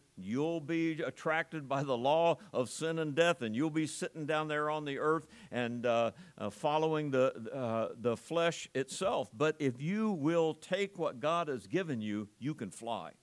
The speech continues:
and you can defy the law of gravity. You can mount up with wings as an eagle, as Isaiah said. And when you die, as Moses said, you can fly away. You can defy these laws. So,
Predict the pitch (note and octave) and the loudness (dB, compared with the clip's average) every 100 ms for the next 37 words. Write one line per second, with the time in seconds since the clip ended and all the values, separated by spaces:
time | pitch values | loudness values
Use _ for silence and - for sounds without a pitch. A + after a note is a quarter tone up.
0 | _ - _ _ _ _ G#2 A2+ E3 E3 | _ -20 _ _ _ _ -6 -2 -2 -2
1 | C3 B2+ - D3 C#3 A#2+ A#2 B2 A#2 G2+ | -2 -4 -2 0 2 0 2 4 4 0
2 | - - - G2 F#2 A2+ A2+ F2+ D#2 C#2 | -4 -18 -10 -10 -2 0 2 0 -8 -14
3 | _ - A2 D#3+ C#3+ G#2+ A2 D#3 F#3 F3 | _ -14 -6 -4 -2 -2 2 2 4 2
4 | E3+ D3+ D3+ A#2 C3 D#3 D#3 D3+ C3+ - | 0 -2 -4 -2 -2 0 0 -4 -6 -2
5 | C3 B2+ B2+ A2+ A#2 A#2+ C#3+ C#3+ A2+ G2 | 2 2 0 -4 -8 -4 -2 -2 -2 -4
6 | F2 - - _ G2+ G#2+ G2+ F2+ - G#2+ | -6 -10 -20 _ -2 2 2 0 0 0
7 | F#2 G#2 G2+ F2+ - G2+ F#2 F#2 G#2 C3 | 2 2 2 0 0 0 0 0 0 2
8 | E3 D#3 C3 C3+ D3+ F3 F#3 F#3 - - | 2 2 4 6 8 8 6 4 -4 -20
9 | - A2 A#2 A#2 D3+ E3 D3 C3+ D3+ D3 | -6 -2 0 4 4 4 0 -2 4 4
10 | C#3 A#2+ _ A#2 B2+ A2 - A2+ G#2 F#2+ | 4 -2 _ -8 -4 -6 -4 -2 0 0
11 | F2+ D#2 C2+ - - _ _ _ - A2+ | -2 -6 -10 -18 -20 _ _ _ -10 -6
12 | B2+ A#2 - A#2+ A2+ A2+ G#2+ F#2+ G#2 G2+ | -4 -6 -2 2 4 4 0 -4 -2 -2
13 | E2+ C#2+ - - _ - - - F3 C3 | -2 -4 -16 -20 _ -20 -10 2 4 4
14 | F2 | 0